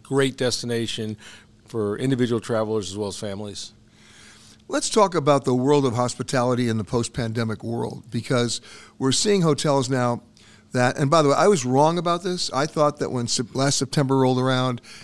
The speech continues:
Speaker 2: and kids would go back to school, that the, you know, demand would drop and the rates would stabilize. That did not happen, right? The demand stayed just as strong. I think you'd admit you're getting hotel rates now that you haven't had in decades,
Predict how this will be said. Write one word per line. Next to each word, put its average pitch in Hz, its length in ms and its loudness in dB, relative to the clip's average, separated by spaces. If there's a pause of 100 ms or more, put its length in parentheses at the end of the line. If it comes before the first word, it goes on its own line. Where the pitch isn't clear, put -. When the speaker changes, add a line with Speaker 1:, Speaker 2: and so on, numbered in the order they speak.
(120)
Speaker 2:
and 120 240 -6
kids 143 200 -2
would 127 100 -6
go 135 100 0
back 127 220 2
to - 80 -6
school, 127 500 4
that 131 240 0
the, 131 260 -2
you - 100 -2
know, 151 40 2
demand 131 440 0
would 123 100 -2
drop 165 400 2
and 113 100 -2
the 110 80 0
rates 143 280 2
would 139 100 -6
stabilize. 139 680 4 (540)
That 151 280 -4
did 127 140 0
not 135 240 0
happen, 185 480 -4 (340)
right? 143 180 0
The 139 80 -6
demand 131 380 0
stayed 123 260 -2
just 160 240 0
as 180 80 -2
strong. 135 480 0 (300)
I 127 140 -4
think 131 260 -2
you'd 139 160 2
admit 139 380 0
you're 139 100 0
getting 131 380 -2 (260)
hotel 147 280 -2
rates 139 260 0
now 135 160 0
that 127 100 -6
you 123 160 -2
haven't 139 280 0
had 127 180 -4
in 107 160 -4
decades, 131 640 -6